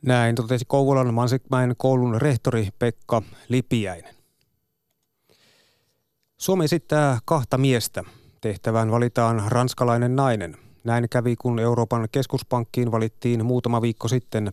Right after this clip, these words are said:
pääjohtaja. Myös Suomen Pankin pääjohtaja Olli Rehn oli vahvoilla kansainvälisen valuuttarahaston I M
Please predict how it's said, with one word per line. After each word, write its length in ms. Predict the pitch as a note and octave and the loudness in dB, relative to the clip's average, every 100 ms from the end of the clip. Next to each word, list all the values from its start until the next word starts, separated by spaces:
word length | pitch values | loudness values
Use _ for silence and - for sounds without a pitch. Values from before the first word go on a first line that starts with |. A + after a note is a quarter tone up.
| - | 0
pääjohtaja. 600 | A2+ G2+ F2 - - - - - - _ _ _ _ - | 0 0 -4 -8 -14 -14 -18 -20 -20 _ _ _ _ -8
Myös 160 | A#2 | -4
Suomen 220 | C3 C3 B2 | 0 0 2
Pankin 340 | C3+ B2+ B2 | 0 0 0
pääjohtaja 520 | C#3 C3+ A#2+ - B2 A2 | 0 0 -2 -2 -2 -2
Olli 280 | B2+ B2+ B2+ | -2 0 2
Rehn 240 | C#3+ C3+ | 2 2
oli 160 | B2+ B2 | 0 2
vahvoilla 500 | C#3 C3 A#2 A2+ A2 - | 2 2 2 2 -2 -2
kansainvälisen 720 | A2+ A#2 B2+ A#2 A#2 A2+ A#2 | -2 0 0 0 0 -2 -2
valuuttarahaston 760 | A2+ C3+ - A#2 A#2 - A#2+ A2+ | 0 0 -2 -2 -2 -2 -6 -2
I 200 | D#3 | 0
M 60 | C3+ | 0